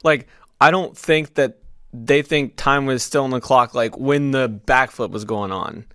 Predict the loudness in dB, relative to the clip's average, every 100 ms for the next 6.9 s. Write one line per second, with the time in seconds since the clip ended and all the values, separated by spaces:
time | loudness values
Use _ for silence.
0 | _ _ _ 2 2 0 -2 -2 0 -2
1 | 0 0 0 -2 -6 -8 -10 -6 2 2
2 | 2 -2 -4 -2 -4 -4 -6 -2 -2 -2
3 | -2 0 0 -2 -2 -2 -2 -2 -2 -6
4 | -4 -2 -2 -2 -6 -8 _ _ _ -6
5 | -2 -2 -2 -4 -4 -6 -10 _ _ -12
6 | -6 -4 -2 -2 -4 -6 -6 -8 -14